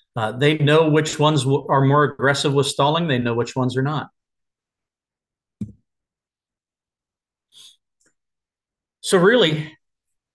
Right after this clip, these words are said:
in a nutshell, I, I think what helps us with our success is our attitude and our behavior. Um, you know,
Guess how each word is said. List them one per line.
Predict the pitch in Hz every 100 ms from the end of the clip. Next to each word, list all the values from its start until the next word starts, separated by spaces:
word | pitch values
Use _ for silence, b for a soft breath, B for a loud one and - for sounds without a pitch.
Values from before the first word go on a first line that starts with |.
| _ _ _ -
in | 214
a | 175
nutshell, | 175 185 - 123 127
I, | 131 131 131
I |
think | 127 - 196 202 -
what | 120 151 - - -
helps | - 165 - 147
us | 123 - - - _ _
with | 143 151
our | 135
success | 127 - - - 170 160 135
is | 120
our | 123 123
attitude | 135 147 147 147 143 139 139 135 127 _
and | 131 139 139
our | 123
behavior. | 123 110 107 101 101 104 - _ _ _ _ _ _ _ _ _
Um, | 110 104 104 101 95 - _ _ _ _
you | - 113
know, | 110 107